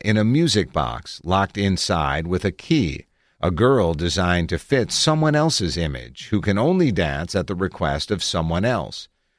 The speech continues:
But Offred isn't content to live her life within the confines of Gilead. "I will not be that girl in the box," she thinks to herself, as she carves "You are not alone" into the floor of her closet.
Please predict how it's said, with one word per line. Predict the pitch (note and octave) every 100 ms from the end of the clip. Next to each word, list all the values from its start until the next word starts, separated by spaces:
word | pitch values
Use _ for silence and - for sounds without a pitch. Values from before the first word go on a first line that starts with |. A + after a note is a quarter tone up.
| _ _
But | - C#3+
Offred | - G3+ - D3 C3 A2+
isn't | - F3 D#3 B2+ -
content | B2 G#2+ - F#3 A2+ C#3 -
to | A2+
live | F#2+ A2+ F2+
her | E2 E2+
life | E2 D#2 D#2 -
within | F#2+ A2 F#2+
the | G2
confines | B2+ C#3+ A#2 - D2+ C2+ C#2+
of | F2 C#2
Gilead. | F2 D2+ C#2+ B1+ A#1 G1+ - _ _ _ _
"I | C#3 G#3
will | G#3
not | D#3+ C#3+ E3+ B2+
be | G#2+ F#2
that | E2 D#2+ C2+
girl | G2 F2 D#2
in | D2+
the | D#2
box," | C#2+ D#2 B1 -
she | - F2
thinks | G2 E2+ -
to | D2
herself, | C#2 D2+ - D#2 C2+ - _
as | G#2 A2
she | - G2+
carves | - A#2 A2 G#2+ D#2+
"You | F#2 C3 F3
are | D3+ B2
not | G2+ C3 C#3+
alone" | - G#2 A#2 B2+ F2+ D2+
into | D#2+ F#2 F#2
the | F2+
floor | - C3+ D3+ F#2 D2
of | D2
her | F2 E2+
closet. | - G#2+ G2 D#2 -